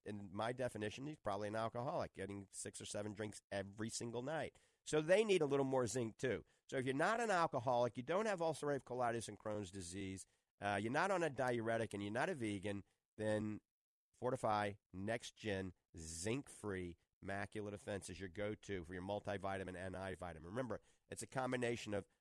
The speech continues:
all, all the B complex, the methylated form, vitamin C, vitamin D, the eight forms of vitamin E, no beta carotene. Remember, you don't wanna have beta carotene in any supplement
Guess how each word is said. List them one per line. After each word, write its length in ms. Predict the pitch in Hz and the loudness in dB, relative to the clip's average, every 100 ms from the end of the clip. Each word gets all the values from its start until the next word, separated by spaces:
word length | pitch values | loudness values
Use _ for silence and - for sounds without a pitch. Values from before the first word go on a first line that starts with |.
| _ - | _ 2
all, 240 | 110 113 - | 4 4 4
all 180 | 120 | 4
the 100 | 143 | 2
B 220 | 147 131 135 | 0 -2 -2
complex, 560 | - 107 101 107 104 | 0 0 2 -2 -4
the 100 | - | -6
methylated 580 | 98 107 117 113 117 117 - | -2 -2 -2 -2 -2 -2 -2
form, 300 | 101 98 98 _ _ - | -2 -2 -4 _ _ -2
vitamin 320 | 107 120 120 | 0 0 -2
C, 240 | - 113 | -2 -4
vitamin 400 | 98 104 113 113 98 | -2 0 0 -2 -4
D, 200 | 110 107 | -4 -4
the 100 | - - | -6 -6
eight 200 | 120 123 - | -6 -6 -8
forms 300 | 120 117 107 | -6 -4 -4
of 80 | |
vitamin 360 | 101 107 110 104 | -2 0 0 -2
E, 220 | 101 98 - _ - | -2 -4 -8 _ -10
no 480 | 90 110 139 175 202 | -2 2 4 6 4
beta 420 | 147 156 165 156 | 4 4 4 2
carotene. 800 | 143 160 151 156 139 - 104 85 | 0 2 6 6 4 0 -2 -2
Remember, 520 | 85 110 139 143 95 - _ _ | -2 0 0 0 -2 -6 _ _
you 120 | - | -2
don't 180 | 113 139 | 2 4
wanna 160 | 139 151 | 4 4
have 160 | 147 | 2
beta 200 | 123 139 | 2 0
carotene 460 | 131 143 139 123 120 | 2 2 2 2 0
in 120 | 117 | 2
any 180 | 135 151 | 2 2
supplement 760 | 139 - 160 165 120 104 101 | 0 0 0 0 -2 0 0